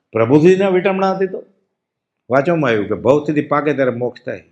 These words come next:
જો ભવસ્થિતિ પાકે ત્યારે મોક્ષ થાય તો, તો દીક્ષા નકામી જ ને,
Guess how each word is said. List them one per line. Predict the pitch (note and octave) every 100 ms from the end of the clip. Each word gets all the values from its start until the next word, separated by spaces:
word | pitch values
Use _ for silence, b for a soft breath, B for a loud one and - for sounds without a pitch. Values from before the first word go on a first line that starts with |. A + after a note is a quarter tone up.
| _ _ _ _
જો | A#2
ભવસ્થિતિ | G2+ D3 D#3 E3 F#3
પાકે | - B2 C#3+
ત્યારે | G#3+ A3
મોક્ષ | F#3+ D#3+ C#3 -
થાય | G#2+ F2+ - _ _ _
તો, | E3
તો | E3+
દીક્ષા | E3 F#3 G3
નકામી | G3 G#3 G#3+ E3
જ |
ને, | D#3+ A3 G#2+